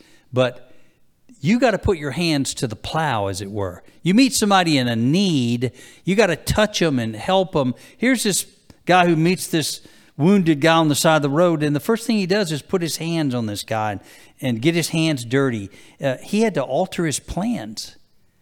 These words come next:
I mean, he was going somewhere, and he finds this guy in need. He had to change his plans to help this guy out. And for, that's a big deal for lots of us. I'm on my way to a, a meeting, and I see somebody on the side of the road that's really in distress.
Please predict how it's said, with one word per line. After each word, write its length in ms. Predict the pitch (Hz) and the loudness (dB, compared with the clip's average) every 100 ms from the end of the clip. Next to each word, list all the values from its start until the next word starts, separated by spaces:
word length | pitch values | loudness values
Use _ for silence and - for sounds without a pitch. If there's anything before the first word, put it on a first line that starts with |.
| _ _ | _ _
I 60 | 139 | -4
mean, 120 | 139 | -2
he 120 | 190 | 0
was 140 | 226 123 | -2 -2
going 380 | 127 226 247 147 | 0 0 0 -2
somewhere, 520 | - 113 107 107 117 | -4 -4 -2 -2 -2
and 100 | 113 | -4
he 80 | 113 | -8
finds 380 | - 196 214 | -6 -6 -6
this 140 | 165 - | -10 -8
guy 240 | 170 156 | -6 -4
in 160 | 120 131 | -4 -4
need. 400 | 175 160 139 - - _ | -2 -2 -4 -8 -20 _
He 120 | 196 | -6
had 100 | 175 | -6
to 80 | 139 | -6
change 540 | - - 196 202 - | -6 -4 -2 -4 -4
his 160 | 160 - | -6 -8
plans 720 | - 165 160 127 110 104 - - _ - | -12 -8 -4 -4 -4 -8 -12 -18 _ -10
to 100 | 113 | -8
help 260 | 143 147 - | -6 -8 -8
this 220 | 123 - | -10 -8
guy 260 | 113 110 | -8 -6
out. 240 | 117 87 _ _ _ - | -8 -12 _ _ _ -8
And 140 | 262 | -6
for, 200 | - 262 | -6 -8
that's 220 | 240 254 | -8 -6
a 40 | 220 | -4
big 220 | 190 190 | -4 -2
deal 300 | 233 311 165 | -2 -2 -6
for 280 | - - 143 | -10 -8 -4
lots 300 | 190 285 - | -4 -6 -12
of 140 | 104 | -12
us. 180 | 123 - - _ _ | -12 -16 -18 _ _
I'm 120 | 131 175 | 0 2
on 100 | 196 | 2
my 100 | 180 | 0
way 280 | 175 180 | 2 0
to 260 | 180 165 127 | 0 -2 -2
a, 140 | 110 - - - - | -2 -8 -20 -20 -6
a 160 | 120 | -4
meeting, 580 | 110 151 202 208 208 196 | 0 2 2 0 0 0
and 200 | 151 123 | 0 -2
I 140 | 123 120 | -4 -4
see 260 | - 165 | -2 -4
somebody 400 | 147 165 156 156 | -4 -4 -2 0
on 100 | 147 | -2
the 80 | 127 | -4
side 220 | - 156 | -4 -2
of 60 | 151 | -4
the 60 | 131 | -4
road 360 | 143 160 160 | -2 -2 -2
that's 240 | 135 - 147 | -4 -6 -6
really 260 | 151 143 | -4 -2
in 100 | 123 | -4
distress. 580 | 123 - - 196 196 | -6 -10 -10 -8 -8